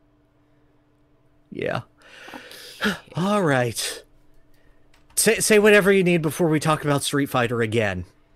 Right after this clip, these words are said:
Speaker 2: Yep, all right. Let me, uh, gameplay up. Make sure it's not in a cinematic, 'cause they can get gross.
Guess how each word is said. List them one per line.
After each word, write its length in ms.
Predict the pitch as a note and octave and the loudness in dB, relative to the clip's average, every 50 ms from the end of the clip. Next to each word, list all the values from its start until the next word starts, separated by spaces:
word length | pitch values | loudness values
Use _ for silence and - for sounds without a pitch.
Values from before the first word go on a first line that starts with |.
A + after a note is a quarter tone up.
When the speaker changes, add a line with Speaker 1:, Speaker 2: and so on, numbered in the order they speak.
| _ _ _ _ _ _ _ _ _ _ _ _ _ _ _ _ _ _ - | _ _ _ _ _ _ _ _ _ _ _ _ _ _ _ _ _ _ -8
Speaker 2:
Yep, 300 | G3+ A3+ A#3+ G#3 - - - | -2 0 0 0 0 -4 -10
all 320 | D3 E3 F#3 G3 F#3 C#3 | -6 -2 2 2 2 2
right. 600 | A#2 A#2+ A#2+ B2 B2 B2 - - - - - - - - - - - _ - _ _ - - - - _ - _ - - - - - - - _ _ _ _ _ _ - - - - - - - - - - - - - - - - - - - - - _ - - _ _ _ _ _ _ _ _ _ _ _ _ _ _ _ _ _ _ _ _ _ - - _ _ _ | 0 -2 -4 -4 -4 -4 -6 -8 -10 -10 -10 -14 -18 -20 -20 -20 -20 _ -20 _ _ -20 -20 -20 -20 _ -20 _ -20 -20 -20 -20 -20 -20 -20 _ _ _ _ _ _ -20 -16 -14 -14 -14 -14 -16 -18 -20 -20 -20 -20 -20 -20 -20 -20 -20 -20 -20 -20 -20 _ -20 -20 _ _ _ _ _ _ _ _ _ _ _ _ _ _ _ _ _ _ _ _ _ -20 -20 _ _ _
Let 80 | _ - | _ -20
me, 240 | B2 A#2 A2+ G#2+ G#2+ | -20 -20 -18 -16 -16
uh, 40 | G#2 G2+ F#2+ _ _ _ _ _ _ _ _ - - _ _ _ - | -18 -18 -20 _ _ _ _ _ _ _ _ -20 -20 _ _ _ -20
gameplay 500 | A2 A2+ A2+ A2 A2 _ - F#2 F2 - - | -16 -14 -14 -14 -16 _ -20 -20 -20 -20 -20
up. 540 | - C#3 D#3+ D#3+ D#3+ D#3+ D#3+ D#3 D#3 - - _ - - - _ _ _ _ _ _ _ _ - | -18 -16 -12 -10 -8 -6 -6 -6 -8 -10 -18 _ -20 -20 -20 _ _ _ _ _ _ _ _ -20
Make 100 | A2+ - | -20 -16
sure 160 | - - A2+ | -14 -14 -14
it's 120 | A2 - | -14 -12
not 120 | - A2+ A2 | -12 -12 -10
in 60 | G#2+ | -10
a 20 | |
cinematic, 580 | G2+ - - - G#2 G2 G#2+ C3+ D3 D#3 D3+ D3+ | -10 -12 -12 -10 -12 -10 -8 -8 -6 -6 -6 -8
'cause 120 | - G#2 F2+ | -10 -12 -14
they 100 | G#2 G2+ | -14 -14
can 180 | - - G2 | -14 -14 -14
get 200 | F#2+ - F#2 - | -12 -12 -14 -14
gross. 680 | - B2+ D3 E3 E3 E3+ E3 D3+ - - - - - | -12 -8 -4 -2 -2 -2 -2 -4 -6 -6 -6 -8 -10